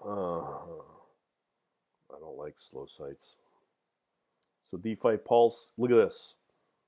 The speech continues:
Back in July, June eighth, DeFi was about one million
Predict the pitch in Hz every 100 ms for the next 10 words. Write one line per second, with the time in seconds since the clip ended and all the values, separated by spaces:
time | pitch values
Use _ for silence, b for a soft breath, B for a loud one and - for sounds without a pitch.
0 | - _ - 113 113 - - 110 110 104
1 | 95 - _ _ _ - 104 104 107 117
2 | 117 104 110 107 101 - _ _ _ _
3 | b b b b _ 120 135 - 139 135
4 | 123 113 110 101 98 95 117 117 101 98
5 | 104 110 110 107